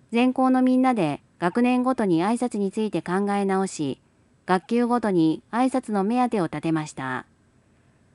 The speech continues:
三学期はこの目当ての達成に向けて、挨拶いっ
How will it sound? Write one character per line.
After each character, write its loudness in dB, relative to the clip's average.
三 2
学 0
期 -2
は 0
こ -2
の 2
目 0
当 2
て -2
の 0
達 -6
成 -4
に 0
向 0
け -4
て、 -4
挨 2
拶 -2
い -4
っ -12